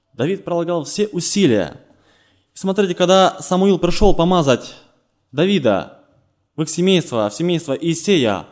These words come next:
он не нашел его. Он увидел сразу, «Вот, вышел старший брат Давида, Илья, высокий, красивый». Ну, он говорит, ну, вот это вот достойный быть человек,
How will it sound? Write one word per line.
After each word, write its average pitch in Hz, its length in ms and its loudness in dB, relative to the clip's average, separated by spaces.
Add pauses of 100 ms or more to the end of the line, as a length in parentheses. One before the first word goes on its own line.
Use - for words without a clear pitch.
(380)
он 196 100 4
не 190 60 2
нашел 175 360 4
его. 98 520 -2 (420)
Он 190 120 4
увидел 196 260 4
сразу, 139 640 -2
«Вот, - 560 -4
вышел 143 240 -4
старший 127 380 -2
брат 113 400 0
Давида, 107 580 -2 (320)
Илья, 120 320 2
высокий, 185 500 2
красивый». 202 760 0 (960)
Ну, 220 100 -2
он 240 60 0
говорит, 190 300 -2 (160)
ну, 165 240 -12
вот 214 100 -8
это 190 120 -4
вот 139 120 -4
достойный 131 500 0
быть 107 140 -6
человек, 160 440 2